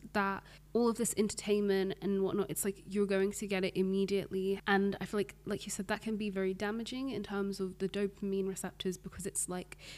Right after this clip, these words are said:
you're constantly craving this just instant gratification, but you can't always have it. And I think that that can be very difficult. But speaking of sort of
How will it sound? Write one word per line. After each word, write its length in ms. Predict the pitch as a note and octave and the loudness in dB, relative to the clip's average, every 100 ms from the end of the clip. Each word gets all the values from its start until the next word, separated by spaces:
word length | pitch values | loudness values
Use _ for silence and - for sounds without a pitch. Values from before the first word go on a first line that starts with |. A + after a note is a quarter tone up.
| - - | -14 -2
you're 160 | G#3+ | 0
constantly 420 | G#3 C4+ - G#3 G#3 | 2 0 0 -2 -4
craving 920 | - - A3 G#3+ G3+ F#3+ F#3 F3+ F3 - - - - F3+ | -6 -6 -2 0 2 4 4 2 -2 -14 -20 -20 -10 0
this 300 | G3 - - | 2 2 -2
just 320 | G3 - - | -2 -2 4
instant 360 | G3 F#3+ G3+ F#3+ | 4 4 2 0
gratification, 680 | F3+ - - G#3 - F#3+ F3 | -4 -6 -4 -2 0 -2 2
but 160 | F#3+ - | 0 0
you 160 | G3 | -2
can't 260 | - A3+ - | 0 0 2
always 220 | F#3+ F#3 | 2 0
have 300 | - F#3 F3+ | 0 -2 0
it. 180 | E3+ - | -2 -2
And 260 | F3 E3+ E3 - - - - | -2 -2 -4 -10 -16 -16 -4
I 80 | F#3+ | -2
think 300 | - F#3 - | 0 -2 -2
that 220 | F#3+ - | -6 -4
that 100 | D#3 | -6
can 140 | - F#3+ | -4 -2
be 80 | |
very 220 | F3+ E3+ E3+ | 0 -2 -2
difficult. 640 | F3 G3 - G#3 B3 - | -4 -6 -6 -4 -4 -2
But 200 | G3 - | -2 -2
speaking 540 | - - A3+ A3+ A3 G3 | -4 -4 -6 -4 0 0
of 320 | F#3 F#3 - | 0 -4 -10
sort 240 | - G3 F3 | -6 -4 -2
of 200 | E3+ | -6